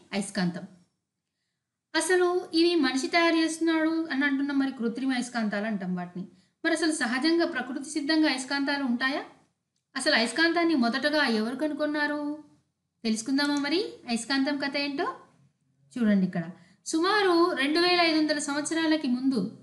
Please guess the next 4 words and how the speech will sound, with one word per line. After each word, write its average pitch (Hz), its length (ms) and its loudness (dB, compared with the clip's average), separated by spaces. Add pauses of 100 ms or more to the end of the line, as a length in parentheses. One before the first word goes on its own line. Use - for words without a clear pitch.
(380)
మ్యాగ్నస్ 302 760 4
అనే 262 200 0
గొర్రెల 240 400 0
కాపరి 220 680 2